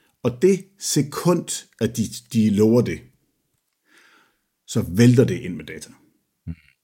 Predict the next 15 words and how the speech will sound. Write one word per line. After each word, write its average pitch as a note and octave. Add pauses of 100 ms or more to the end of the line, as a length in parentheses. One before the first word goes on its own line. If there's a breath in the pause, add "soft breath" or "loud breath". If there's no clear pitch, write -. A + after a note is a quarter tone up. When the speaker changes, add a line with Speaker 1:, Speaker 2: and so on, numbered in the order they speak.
(800)
Speaker 1:
Altså A#2+
selv -
Ishii E3 (640)
føler C#3
sig B2
endelig C3
tilstrækkeligt A#2
beskyttet C3
til C3
at B2
komme G2+
ud A2
af G2
sit -
skjul. F#2